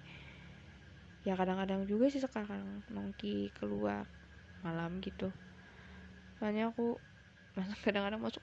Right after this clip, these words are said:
angin. <laughs> Dan cepet, aduh, ngantuk gitu.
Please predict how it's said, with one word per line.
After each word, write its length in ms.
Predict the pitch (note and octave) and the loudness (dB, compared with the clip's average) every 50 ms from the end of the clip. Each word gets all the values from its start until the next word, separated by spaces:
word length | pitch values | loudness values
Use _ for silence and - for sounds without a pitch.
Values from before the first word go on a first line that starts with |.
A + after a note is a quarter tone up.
| - - | -6 -2
angin. 320 | - A3+ A3+ - B3 B3+ - - - - - - - - - - - - - - - - | 0 0 0 2 0 -2 -2 -4 -16 -16 -18 -18 -18 -18 -18 -20 -20 -20 -18 -16 -12 -8
<laughs> 680 | - - - - F#4+ G4 F#4 E4+ D4+ - - - - | -6 -6 -2 0 0 0 0 0 -2 -6 -10 -10 -4
Dan 200 | - A3 G#3+ G#3+ | -4 -4 -2 -2
cepet, 240 | - G#3 - - - - - - - - - - - - - - - - - - - | -2 2 2 2 2 0 -6 -20 -20 -20 -20 -20 -20 -20 -18 -18 -18 -16 -12 -6 -2
aduh, 560 | A3+ G#3+ G#3+ G#3 G#3 G#3 G#3+ G#3+ G#3+ G#3+ G#3+ | 0 2 2 2 0 0 0 0 -2 -2 -2
ngantuk 480 | G#3+ G#3+ G#3+ G#3 G#3 G#3 - - - - - | -2 -2 -2 -2 -2 -4 -6 -8 -12 -10 -6
gitu. 420 | - B3 B3 - - - A#3+ A#3+ | -4 -4 -4 -4 -4 -4 -4 -4